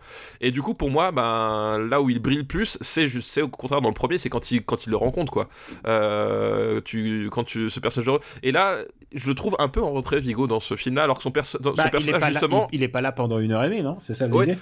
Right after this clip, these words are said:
Speaker 1: oui, puis même, même quand il est là, euh, enfin, tu, tu, ouais, tu, tu sens que, euh, tu s-, enfin, je sais pas, il y a un truc, je trouve, qui, qui, qui joue moins bien dans celui-là que, que dans l'autre. Je, je saurais pas dire pourquoi, je trouve que ça fon-,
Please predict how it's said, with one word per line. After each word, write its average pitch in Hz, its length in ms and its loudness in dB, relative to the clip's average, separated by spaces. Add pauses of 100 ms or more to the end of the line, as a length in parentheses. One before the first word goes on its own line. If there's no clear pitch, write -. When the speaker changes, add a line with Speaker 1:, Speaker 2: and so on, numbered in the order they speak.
Speaker 1:
oui, 226 140 0
puis 175 140 -6
même, 170 300 2
même 165 140 0
quand 147 240 -4
il 151 80 0
est 160 60 4
là, 190 260 2 (260)
euh, 127 400 4 (260)
enfin, 127 100 2
tu, 143 280 -2 (440)
tu, 139 340 0
ouais, 156 240 2
tu, 139 160 -8
tu 139 140 -6
sens 165 340 2
que, 151 120 0
euh, 113 1080 4 (460)
tu - 120 -6
s-, - 380 -4
enfin, 143 120 0
je 139 60 -2
sais 143 60 2
pas, 139 80 4
il 143 40 0
y 147 40 2
a - 20 4
un 147 60 2
truc, 220 180 -4
je - 80 -6
trouve, 175 120 -2
qui, 139 240 -4
qui, 127 260 -12
qui 135 160 0
joue 135 140 2
moins 160 240 2
bien 180 200 0
dans 151 100 0
celui-là 156 420 2 (440)
que, 113 680 0
que - 80 -4
dans 131 100 4
l'autre. 135 180 2
Je, 127 120 0
je - 60 -2
saurais - 140 2
pas 165 100 2
dire 160 180 0
pourquoi, 160 220 0
je - 60 -8
trouve 160 100 -10
que - 40 -12
ça 147 100 0
fon-, 131 340 -8